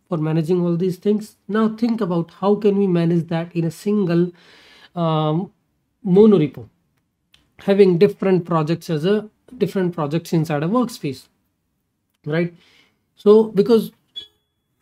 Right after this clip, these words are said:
even if you have, uh, multiple teams, there is always a pros and cons of using polyrepo, uh, and monorepo. When you are using monorepo, obviously you have to manage the collaboration because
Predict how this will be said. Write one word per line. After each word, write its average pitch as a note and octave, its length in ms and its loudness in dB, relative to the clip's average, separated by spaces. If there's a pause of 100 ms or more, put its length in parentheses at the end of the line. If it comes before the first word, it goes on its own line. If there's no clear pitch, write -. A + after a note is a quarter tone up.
(480)
even B3 260 4
if - 180 -2
you A3 100 4
have, G3 260 2
uh, F#3 380 0
multiple F3+ 500 2
teams, D#3+ 360 -2
there G#3 160 6
is G#3+ 80 -2
always G3 400 2
a F#3+ 80 0
pros F3+ 320 0
and F3 180 -2
cons F3 460 -2
of E3+ 260 -4
using F3 380 2
polyrepo, E3+ 800 0
uh, D#3 260 -4
and D3+ 320 -2
monorepo. E3 600 -2 (340)
When F#3+ 180 0
you A3 120 6
are G#3 60 4
using F3+ 460 4
monorepo, E3+ 540 4
obviously E3 380 0
you D#3 180 -2
have D#3 220 -6
to E3 100 -4
manage D#3 580 0 (400)
the D#3 140 -2
collaboration F3 680 2
because E3 340 0